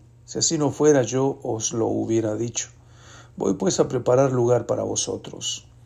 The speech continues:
Y si me fuere y os preparare lugar,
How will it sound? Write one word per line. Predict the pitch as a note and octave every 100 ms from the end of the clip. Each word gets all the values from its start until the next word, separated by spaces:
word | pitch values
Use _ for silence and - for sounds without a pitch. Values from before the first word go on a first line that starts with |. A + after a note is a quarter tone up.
| - - - -
Y | C3+
si | B2 C#3 B2+ B2
me | A#2 A#2
fuere | - F3+ D3+ B2 C3
y | - A#2
os | A2
preparare | A#2+ G#2+ A2 A2 A2
lugar, | A#2 C3 B2+ G#2+